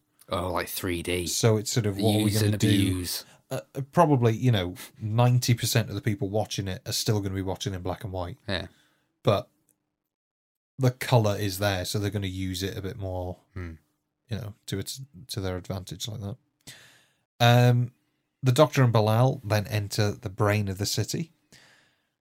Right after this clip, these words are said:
Speaker 2: And Bilal asks, "How are we gonna destroy it?" and then nearly kicks over the globe, you know, like, the glass ball thing that's by where the brain is, where the Doctor starts fiddling
Speaker 1: Yeah.
Speaker 2: about.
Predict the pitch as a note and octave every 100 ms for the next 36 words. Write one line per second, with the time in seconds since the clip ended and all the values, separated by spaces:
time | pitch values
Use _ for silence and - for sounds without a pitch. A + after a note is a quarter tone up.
0 | - A2+ B2+ C3+ C3 A#2+ A#2+ - - B2
1 | C#3+ D3 C3+ B2+ B2 - - B2 G2 F2
2 | - G2+ G2 G2+ G#2 G2+ G2+ - - -
3 | - A#2 A#2 G2+ F#2 F#2+ G#2+ G#2 F#2+ F2
4 | F2 - _ _ A2 G#2 F#2+ G2+ F#2+ G#2+
5 | G#2 - - - _ _ _ _ _ _
6 | _ _ _ _ _ _ _ _ _ C3+
7 | A#2 A#2 A2 G#2 G2 F2+ - _ _ -
8 | - G#2 E2+ E2+ - _ _ _ _ -
9 | - - G2 F#2+ F#2+ F#2+ A#2 G#2+ F#2 E2+
10 | F2+ F#2+ F#2 F2 G#2+ - - - F2+ -
11 | - G2+ F#2+ F#2 G2 F2+